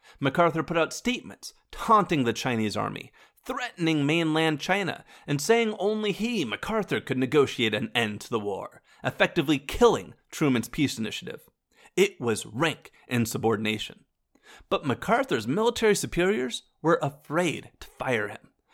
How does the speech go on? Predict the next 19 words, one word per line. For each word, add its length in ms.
They 220
knew 420
how 240
popular 640
he 140
was 280
with 100
the 80
American 380
people. 420
They 180
knew 400
his 200
supporters 500
in 100
Congress 520
would 100
say 240
mean 420